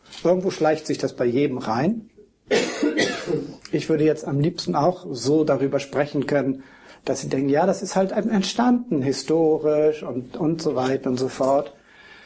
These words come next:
Ähm, aber es ist natürlich nicht auf ewig und auf Dauer so.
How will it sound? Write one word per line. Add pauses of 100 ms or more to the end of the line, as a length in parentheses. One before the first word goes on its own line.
(800)
Ähm, (580)
aber
es
ist
natürlich
nicht
auf
ewig
und
auf
Dauer
so.